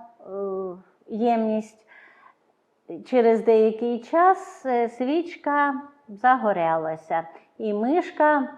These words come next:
була жива в присутності, е, рослинки, е, хоча повітря не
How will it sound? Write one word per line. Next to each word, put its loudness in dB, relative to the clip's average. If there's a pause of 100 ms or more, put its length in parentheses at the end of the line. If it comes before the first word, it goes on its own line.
(180)
була 4
жива 2
в -6
присутності, -4 (460)
е, 0 (180)
рослинки, -2 (1300)
е, 0
хоча 4
повітря 2 (180)
не -2